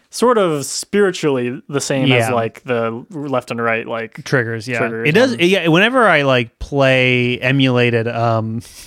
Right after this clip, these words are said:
Speaker 2: like, Nintendo sixty-four
Speaker 1: Mm-hmm.
Speaker 2: games, like, I don't know, recently maybe playing,
Speaker 1: <laughs>
Speaker 2: uh, Mario sixty-four on our live stream.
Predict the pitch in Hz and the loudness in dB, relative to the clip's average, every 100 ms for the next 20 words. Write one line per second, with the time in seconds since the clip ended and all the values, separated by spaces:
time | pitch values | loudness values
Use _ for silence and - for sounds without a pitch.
0 | 160 156 151 139 165 151 143 135 127 120 | -2 2 2 0 -2 0 2 2 2 -2
1 | 127 131 131 120 113 110 127 117 120 113 | -4 -2 0 0 -2 -4 -4 -4 -4 -6
2 | 104 110 131 127 135 117 110 117 113 113 | -8 -6 -2 -2 -2 -6 -4 -4 -4 -4
3 | 127 110 113 190 - - - 139 120 117 | -4 -2 -2 -4 -8 -16 -4 -2 0 0
4 | 123 120 113 120 120 110 120 117 120 110 | 0 0 -2 -6 -8 -8 -8 -6 -8 -6
5 | 104 110 113 - 113 113 | -8 -8 -10 -16 -20 -20